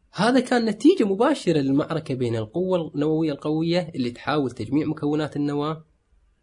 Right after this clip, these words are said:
والقوة الكهرومغناطيسية اللي تحاول تشديد مكونات النواة. فكل ما كانت العناصر خفيفة تكون القوة النووية القوية أقوى من الكهرومغناطيسية،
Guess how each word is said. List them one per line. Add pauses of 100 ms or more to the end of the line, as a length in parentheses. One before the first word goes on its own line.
والقوة
الكهرومغناطيسية
اللي
تحاول
تشديد (440)
مكونات (280)
النواة. (680)
فكل
ما (100)
كانت
العناصر
خفيفة (160)
تكون
القوة
النووية
القوية (440)
أقوى (520)
من
الكهرومغناطيسية،